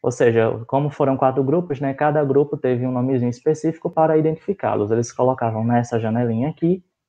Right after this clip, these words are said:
e logo em seguida, quando já estava todo mundo conectado, nós demos início à atividade.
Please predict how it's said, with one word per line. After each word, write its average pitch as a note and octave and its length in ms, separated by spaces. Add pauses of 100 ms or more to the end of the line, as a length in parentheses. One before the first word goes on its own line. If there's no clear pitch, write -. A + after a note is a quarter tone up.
(160)
e G3 80
logo E3+ 260
em D#3+ 60
seguida, F#3 580 (360)
quando D3+ 260
já D3+ 140
estava B2+ 320
todo E3+ 260
mundo C#3 220
conectado, D#3 580
nós E3+ 300
demos C#3+ 360
início F3+ 560 (320)
à C3+ 460
atividade. C3 640